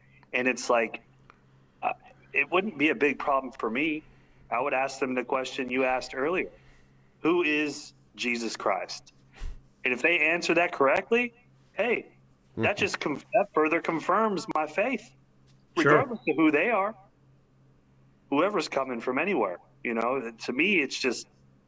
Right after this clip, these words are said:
Speaker 1: that simple. I mean, it's not gonna, it's not gonna shake my faith, but I think that that strong delusion can manifest in some kind of a fake alien invasion,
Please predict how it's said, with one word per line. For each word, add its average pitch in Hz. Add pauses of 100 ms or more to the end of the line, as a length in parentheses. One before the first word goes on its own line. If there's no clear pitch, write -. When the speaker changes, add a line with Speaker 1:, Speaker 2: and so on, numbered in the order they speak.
(580)
Speaker 1:
that 127
simple. 139 (640)
I -
mean, 131
it's 139
not 151
gonna, 127
it's 127
not 160
gonna 113
shake 123
my 117
faith, 107 (360)
but 127
I 131
think 139
that 117
that 120
strong 117
delusion 120
can 117
manifest 127
in 117
some 120
kind 123
of 113
a 107
fake - (560)
alien 120
invasion, 120